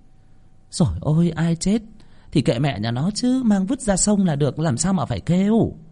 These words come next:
Bà Chánh thấy chồng vợ và con gái đứng ở trên hiên nhà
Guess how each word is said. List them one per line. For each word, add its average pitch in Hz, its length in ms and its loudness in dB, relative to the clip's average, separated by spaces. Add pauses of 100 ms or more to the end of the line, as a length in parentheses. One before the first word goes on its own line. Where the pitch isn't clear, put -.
(960)
Bà 113 140 6
Chánh 143 220 4
thấy 196 140 2
chồng 78 280 2
vợ 69 180 -4 (180)
và 82 160 0
con 131 180 0
gái 127 260 0
đứng 165 260 0
ở 73 100 0
trên 117 220 -2
hiên 123 280 2
nhà 73 320 0